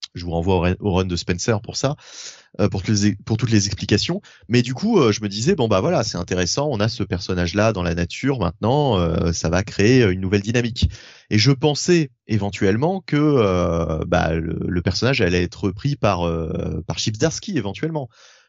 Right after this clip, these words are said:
vu qu'il est en train d'écrire Daredevil et qu'il utilise beaucoup le caïd et, et sa famille. Je, je me suis dit ça, quoi.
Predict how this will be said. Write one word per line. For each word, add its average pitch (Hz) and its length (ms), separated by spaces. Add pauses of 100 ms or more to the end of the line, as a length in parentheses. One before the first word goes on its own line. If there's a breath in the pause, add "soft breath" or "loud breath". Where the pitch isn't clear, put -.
(100 soft breath)
vu 104 120
qu'il 98 200
est 101 40
en 92 120
train 104 180
d'écrire 98 400
Daredevil 90 600
et 90 60
qu'il 87 200
utilise 95 320
beaucoup 95 240
le 92 40
caïd 98 460
et, 85 320
et 90 60
sa - 120
famille. 123 440 (1200 soft breath)
Je, 98 1300
je 87 80
me 101 60
suis - 140
dit 139 120
ça, 104 220
quoi. 85 260